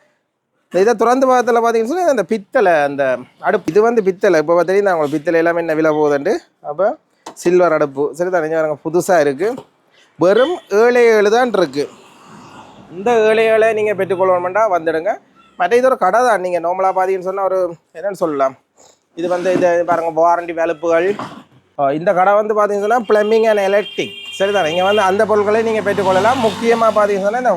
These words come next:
வாரண்டி வலுப்புகளும் பெற்றுக்கொள்ளலாம். ஆனா இது வந்து ஒரு இடத்துலேருந்து கிடைக்கப்பட்டதால நம்ம நாலாயிரத்தி அறுநூறு ரூபா. நேர்ல வந்து பாருங்க. அது மாதிரி பார்த்தீங்கன்னா வாரண்டி வலுப்புகள் எல்லாம் இருக்கு, நல்ல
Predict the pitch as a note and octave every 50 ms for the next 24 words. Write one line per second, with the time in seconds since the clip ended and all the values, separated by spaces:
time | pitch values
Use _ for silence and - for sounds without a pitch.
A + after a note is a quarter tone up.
0 | D#3+ E3+ F3+ F#3+ G3+ G#3 G3 G3 F#3+ F#3 F#3+ F3 F3+ F#3+ G#3 A3 G#3 G#3 F3+ F#3
1 | D#3+ D#3 F3 G#3+ A3+ G#3 A3 B3 E4 - - _ _ _ _ _ _ - D#3+ E3
2 | A#3 A#3+ A3+ G#3+ G3+ G3+ G#3 A#3+ C4+ C4 A#3+ G3+ G3 F3+ D#3+ D3 B2+ G2 - _
3 | _ _ - D#3 F3+ F#3+ F3 G3+ F#3 F#3 G3 G3+ G3+ - F3+ D#3+ F3 D#3+ - F#3
4 | D#3+ D#3 D3+ D3+ D3+ D3+ E3 F#3 G#3+ G3 F3+ D3 F3+ G3 F3 E3 D#3 D#3 D#3 D3+
5 | D3+ D#3 C#3+ C#3 C#3 D3 C#3 C3+ D3+ F#3 D4+ - _ _ _ _ _ - - _
6 | _ _ - E3 F3 E3+ E3 D#3 D3+ C#3+ D#3 D#3+ D3 D3+ D3 C3+ B2+ A2+ C#3 E3+
7 | G#3+ B3 - - _ - - C#3+ D#3+ D#3+ E3 E3 D#3 D3 D3+ D#3+ F3+ F#3 F#3 F#3
8 | F3+ F#3 F#3 F3 E3 D#3 D#3 D#3+ E3 E3+ F3 F3 D#3 D3+ D#3 D#3 C#3 D#3+ D#3 D#3
9 | D#3 D#3+ E3 D#3+ D3 C#3+ D3 D3 C#3+